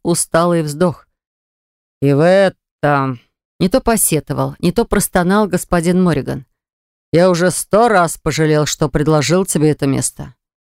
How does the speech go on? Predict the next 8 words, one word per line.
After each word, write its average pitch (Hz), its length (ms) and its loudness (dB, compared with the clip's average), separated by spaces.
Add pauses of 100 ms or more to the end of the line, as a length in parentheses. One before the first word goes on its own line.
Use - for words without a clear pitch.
(120)
Там, 214 320 2
где 196 220 0
ты, 196 260 0
никогда 170 560 0
покоя 139 420 -2
нет. 135 300 -4 (460)
Кошмарная 180 1040 2
женщина!" 139 680 0